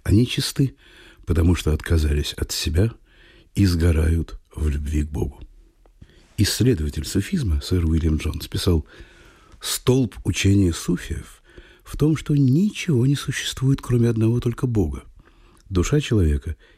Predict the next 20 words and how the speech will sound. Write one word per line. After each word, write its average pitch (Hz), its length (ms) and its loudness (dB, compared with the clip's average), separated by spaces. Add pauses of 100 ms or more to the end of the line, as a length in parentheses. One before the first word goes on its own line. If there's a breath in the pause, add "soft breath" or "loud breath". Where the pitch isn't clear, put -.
есть 107 460 0
излияние 113 760 4
его 107 260 0
сущности, - 760 -6 (540 loud breath)
отделённое 87 720 4
на 76 120 2
время 80 280 2
от - 240 -6
истока, - 480 -4 (440 loud breath)
но 101 140 2
в - 80 -4
конце 92 320 0
концов 131 420 -4 (300 soft breath)
воссоединяющееся 87 1400 0
с - 120 -10
ним. - 260 -6 (800 soft breath)
И 92 80 0
главное 80 420 4
благо 107 340 2
человека — 76 600 -4